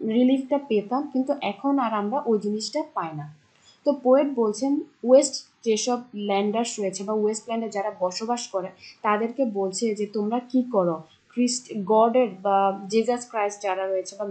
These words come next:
গডের কি করো, শেল্টারে আসো, God তোমাদেরকে একমাত্র মুক্তি দিতে পারবে এবং সেই আমাদেরকে কি করতে পারে, সব কিছু থেকে মুক্তি দিতে পারে। তো এটা দ্বারা, এই লাইনটা দ্বারা এটাই বোঝানো হচ্ছে, "There is shadow under this red rock", মানে Christian চার্চের আন্ডারে আসো, সেখানে একটা শ্যাডো রয়েছে।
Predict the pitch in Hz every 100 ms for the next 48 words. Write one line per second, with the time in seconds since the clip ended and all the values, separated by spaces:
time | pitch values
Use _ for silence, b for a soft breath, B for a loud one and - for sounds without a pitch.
0 | 185 196 208 269 269 247 202 226 320 B
1 | B - - 247 240 254 247 233 175 -
2 | 233 311 - b b 202 214 247 247 240
3 | 226 233 233 285 311 294 220 240 269 262
4 | 254 226 190 190 190 175 170 151 - 208
5 | 247 - 269 277 254 226 226 233 262 269
6 | 247 208 226 220 185 214 196 233 226 240
7 | 254 269 233 208 196 180 180 185 175 151
8 | - b b - 277 277 269 302 262 220
9 | 214 233 254 240 226 214 196 202 208 208
10 | 285 226 202 208 262 - 220 - 294 233
11 | 196 214 208 285 - 196 175 175 160 196
12 | 214 208 226 - 247 240 226 202 202 247
13 | 262 208 202 208 240 233 269 262 226 220
14 | 240 233 214 202 208 190 180 165